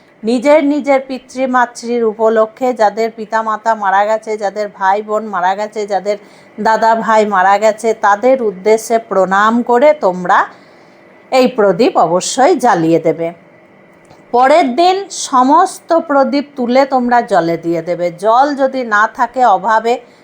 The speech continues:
কোনো ভালো জায়গায়, যদি ভালো জায়গা না থাকে অগত্যা ডাস্টবিনেই দিতে হবে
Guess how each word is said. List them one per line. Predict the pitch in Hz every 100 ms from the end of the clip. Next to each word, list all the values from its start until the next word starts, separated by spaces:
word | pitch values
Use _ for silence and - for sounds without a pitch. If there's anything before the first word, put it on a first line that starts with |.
| _
কোনো | - 262 254
ভালো | 220 196 190
জায়গায়, | 185 175 170 180 190
যদি | 240 269
ভালো | 262 262 285
জায়গা | 294 285 254 254
না | 226 214
থাকে | 269 247 - - - _ _ -
অগত্যা | 294 311 311 - 269
ডাস্টবিনেই | 240 240 - 269 247 240 233
দিতে | 220 - 220
হবে | 220 208